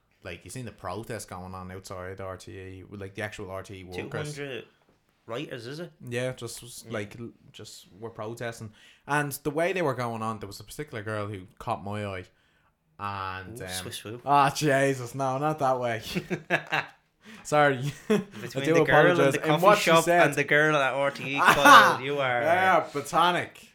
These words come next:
Speaker 1: That's
Speaker 2: yeah.
Speaker 1: all I'm gonna say.
Speaker 2: If you work in
Speaker 1: McMahon's.
Speaker 2: McMahon's
Speaker 1: Ah,
Speaker 2: Botanic
Speaker 1: stop
Speaker 2: Avenue,
Speaker 1: that, Jack. Stop
Speaker 2: Ky-,
Speaker 1: that.
Speaker 2: Kyle thinks you, uh, you have your, your eye on him.
Speaker 1: She just, she just makes a lovely coffee.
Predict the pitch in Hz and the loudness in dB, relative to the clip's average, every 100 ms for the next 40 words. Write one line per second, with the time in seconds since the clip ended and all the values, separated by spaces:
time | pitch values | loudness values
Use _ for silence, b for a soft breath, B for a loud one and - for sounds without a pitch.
0 | B B B B - 110 110 113 131 131 | B B B B -20 -12 -6 0 0 0
1 | 120 110 113 117 110 104 110 110 135 131 | -6 -8 -4 -2 -4 -6 -10 -8 -8 -6
2 | 127 117 117 127 104 113 110 113 117 120 | -8 -4 -4 -4 -8 -10 -10 -8 -8 -8
3 | 107 120 123 120 135 151 110 127 107 98 | -4 -2 -2 0 2 2 0 -4 -4 -6
4 | 95 - - - - 107 107 95 82 117 | -10 -10 -20 -20 -8 -6 -6 -8 -8 -6
5 | 120 120 120 110 113 113 _ 110 104 101 | -6 -8 -12 -12 -14 -16 _ -14 -12 -12
6 | - 98 104 107 98 98 _ _ 101 98 | -16 -16 -14 -12 -12 -12 _ _ -16 -14
7 | 98 104 101 98 - - - - - _ | -12 -12 -14 -16 -18 -20 -20 -20 -20 _
8 | - 320 294 415 254 208 151 131 131 117 | -18 -14 -8 -8 -6 -6 -6 -6 -6 -8
9 | 123 - 233 - 127 | -12 -12 -12 -12 -14